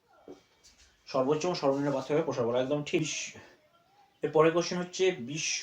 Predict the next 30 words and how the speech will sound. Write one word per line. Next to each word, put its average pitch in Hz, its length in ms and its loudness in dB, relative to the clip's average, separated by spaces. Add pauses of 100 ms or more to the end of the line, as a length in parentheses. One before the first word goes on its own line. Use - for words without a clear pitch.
(120)
বাণিজ্য 151 400 0 (140)
সংস্থা 139 500 0 (260)
চুক্তি - 340 -10
কার্যকর 139 460 6
হয় 165 100 6
উনিশশো 147 300 0
নব্বই 123 300 0
সালে। 110 240 0
না, 127 120 2 (180)
বিশ্ব 110 240 -8
বাণিজ্য 143 460 -2 (680)
সংস্থা 143 280 2
বা 131 80 6
ওয়ার্ল্ড 131 180 6
ট্রেড 151 140 6 (300)
অর্গানাইজেশন 135 600 0
চুক্তি 131 220 -10
স্বাক্ষরিত 143 340 -4
হয় 165 140 -2
উনিশশো 147 220 -2
পঁচানব্বই 139 400 -4
সালে 156 180 0
পয়লা 143 220 6
জানুয়ারি। 151 320 4 (120)
তাহলে 127 200 -6
এটা - 80 -2
ভুল। 160 200 6 (840)
ভারতের 147 240 4
অর্থনৈতিক 156 360 0
কর্মসূচি, 147 500 -2